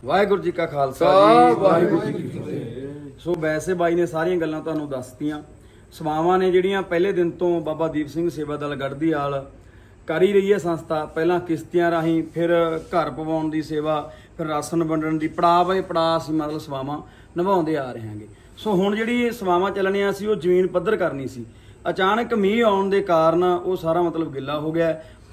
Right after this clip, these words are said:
Speaker 1: ਅੱਜ ਤਾਂ ਛੇ ਅਕਤੂਬਰ ਹੈ, ਪਾਣੀ ਵੀ ਆ ਗਿਆ। ਜਿਹੜੀਆਂ ਜ਼ਮੀਨਾਂ, ਅਹ, ਪੱਧਰ ਕੀਤੀਆਂ ਸੀ, ਉਹ ਵੀ ਸਾਰੀਆਂ ਮਤਲਬ ਦੁਬਾਰੇ ਪਾਣੀ ਨਾਲ ਭਰ ਚੁੱਕੀਆਂ ਨੇ। ਸੋ ਜਦੋਂ ਵੀ ਇਹ ਪਾਣੀ ਲੱਥੂਗਾ, ਲਹੂਗਾ, ਉਦੋਂ ਅਸੀਂ ਆ ਕੇ ਦੁਬਾਰੇ ਫੇਰ ਜ਼ਮੀਨਾਂ ਪੱਧਰ ਕਰਾਂਗੇ ਤੇ ਉਸ ਤੋਂ ਬਾਅਦ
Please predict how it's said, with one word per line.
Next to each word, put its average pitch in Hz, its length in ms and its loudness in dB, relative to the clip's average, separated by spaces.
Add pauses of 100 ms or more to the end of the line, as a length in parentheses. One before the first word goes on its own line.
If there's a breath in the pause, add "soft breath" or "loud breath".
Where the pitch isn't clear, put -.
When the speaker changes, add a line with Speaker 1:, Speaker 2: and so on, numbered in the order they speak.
Speaker 1:
ਅੱਜ 165 120 2
ਤਾਂ 202 180 2
ਛੇ 185 280 6
ਅਕਤੂਬਰ 185 360 -4
ਹੈ, 196 60 0
ਪਾਣੀ 175 360 4
ਵੀ 180 120 6
ਆ 156 160 4
ਗਿਆ। 120 160 -6 (520 soft breath)
ਜਿਹੜੀਆਂ 202 240 0
ਜ਼ਮੀਨਾਂ, 180 600 2
ਅਹ, 165 500 -4
ਪੱਧਰ 170 320 -2
ਕੀਤੀਆਂ 185 500 0
ਸੀ, 175 120 -6
ਉਹ 185 160 4
ਵੀ 202 100 -4
ਸਾਰੀਆਂ 165 340 0
ਮਤਲਬ 170 280 -2
ਦੁਬਾਰੇ 147 420 -2 (300 loud breath)
ਪਾਣੀ 185 240 6
ਨਾਲ 165 160 4
ਭਰ 165 160 0
ਚੁੱਕੀਆਂ 117 420 -8
ਨੇ। 110 80 -10 (260 loud breath)
ਸੋ 220 160 0
ਜਦੋਂ 202 340 2
ਵੀ 247 140 0
ਇਹ 220 140 8
ਪਾਣੀ 208 520 -2 (120)
ਲੱਥੂਗਾ, 185 560 0
ਲਹੂਗਾ, 175 600 2 (320 loud breath)
ਉਦੋਂ 214 360 2
ਅਸੀਂ 196 200 -2
ਆ 180 120 0
ਕੇ 175 160 -2
ਦੁਬਾਰੇ 160 360 -2
ਫੇਰ 170 520 0
ਜ਼ਮੀਨਾਂ 165 340 0
ਪੱਧਰ 175 440 -4 (360 loud breath)
ਕਰਾਂਗੇ 202 420 2
ਤੇ 202 120 -2
ਉਸ 214 200 4
ਤੋਂ 226 160 0
ਬਾਅਦ 220 520 4